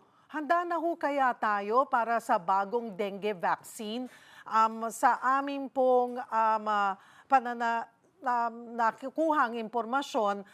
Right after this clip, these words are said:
ay, uh, meron daw hong nakabinbin na halos dalawang taon na sa F D A na hindi po naaaksyonan na vaccine na papalit sana sa Dengvaxia. Ano po ang, uh, take nyo on this?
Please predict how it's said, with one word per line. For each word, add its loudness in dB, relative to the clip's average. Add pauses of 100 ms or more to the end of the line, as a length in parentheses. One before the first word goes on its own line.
(240)
ay, 2
uh, 4
meron -4
daw 4
hong 0
nakabinbin -2
na 0
halos 0
dalawang 0
taon -2
na -2
sa -6
F -4
D -12 (180)
A -4 (380)
na -2
hindi -4
po -6
naaaksyonan -2
na 2
vaccine -2 (360)
na 0
papalit 2
sana -2
sa -2
Dengvaxia. 0 (320)
Ano -6
po 0
ang, 0
uh, 0
take -6
nyo -6
on -4
this? -6